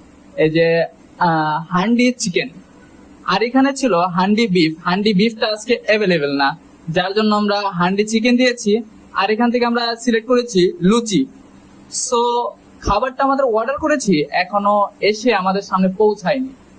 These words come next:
যখন আসবে তখন থেকে আমরা রিভিউটা স্টার্ট করব। So, ফার্স্ট টু লাস্ট দেখতে থাকেন, আশা করি কেউ হতাশ হবেন না।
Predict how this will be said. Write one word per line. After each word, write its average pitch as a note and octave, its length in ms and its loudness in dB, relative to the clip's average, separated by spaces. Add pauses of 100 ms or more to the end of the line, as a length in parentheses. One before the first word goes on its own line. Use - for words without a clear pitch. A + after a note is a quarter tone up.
(120)
যখন F3+ 300 0
আসবে A3+ 340 -2
তখন G3 300 0
থেকে G#3 140 2
আমরা G#3 160 0
রিভিউটা A3 420 2
স্টার্ট A#3+ 220 -2
করব। G3+ 220 0 (600)
So, G#3+ 100 2 (200)
ফার্স্ট G3+ 260 -4
টু C4+ 80 -4
লাস্ট B3+ 220 0
দেখতে B3 220 0
থাকেন, B3 340 0 (180)
আশা A#3 300 -2
করি F3+ 140 0
কেউ D#3+ 140 -2
হতাশ D#3 280 -2
হবেন C3+ 160 -4
না। B2+ 120 -6